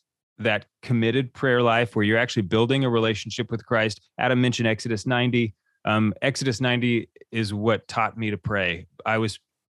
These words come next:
before I did it, I was spending a lot of time in prayer, saying prayers. You know, I had the, I said this devotion in the morning. I said my, a rosary throughout the day. I said these prayers at night with my wife.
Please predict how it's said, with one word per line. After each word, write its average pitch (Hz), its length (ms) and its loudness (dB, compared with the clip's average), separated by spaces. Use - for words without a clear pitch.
before 143 320 -2
I 131 40 0
did 147 160 0
it, 170 160 0
I - 100 -4
was 107 100 -4
spending 113 320 -2
a 101 40 -2
lot 113 180 0
of 185 80 -2
time 147 220 0
in 131 100 -2
prayer, 110 460 -2
saying 131 440 0
prayers. 131 440 0
You 120 40 -2
know, 110 60 0
I 104 40 2
had 107 100 -2
the, 98 260 -4
I 104 40 -2
said 92 260 -4
this 120 160 -2
devotion 104 460 -2
in 95 80 -2
the 92 60 -2
morning. 127 480 0
I 117 40 -2
said 107 220 -4
my, 98 240 -2
a 104 60 -6
rosary 117 420 0
throughout 110 280 -2
the 107 80 -6
day. 110 340 0
I 101 40 -2
said 101 220 -6
these 117 200 0
prayers 110 300 0
at 104 80 -2
night 104 160 -2
with - 120 -10
my 98 120 0
wife. 123 420 0